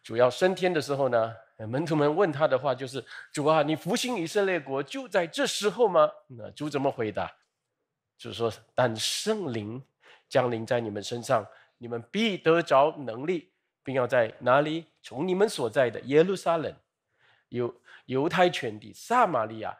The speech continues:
直到地极，做我的见证。”所以呢，即便讲了这么清楚呢，那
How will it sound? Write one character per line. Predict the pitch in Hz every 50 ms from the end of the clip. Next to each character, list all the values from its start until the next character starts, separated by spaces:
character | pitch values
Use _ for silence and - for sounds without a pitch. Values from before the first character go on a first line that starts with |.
| _ _ _
直 | _ - - 143 165 208
到 | 226 - - 233 185 160
地 | 151 202 190 147
极， | - 127 135
做 | 127 - 196 156
我 | 123 110 104
的 | 95 104
见 | 104 - 147 120 104
证。” | 101 - 117 107 - _ _ _ _ _ _ _ _ _ _ _ _ _ _ _ _ _
所 | - - 160 185 220
以 | 220 190
呢， | 180 180
即 | 175 - 269 240
便 | 269 240 208
讲 | - - 131 123
了 | 143 175
这 | 175 - 277
么 | 269 233
清 | 165 - - 190 208 214
楚 | - - - 113
呢， | 98 101 95 95 - _ _ _ _ _ _ _ _ _ _ _ _ _ _ _ _ _
那 | - 165 156 123 -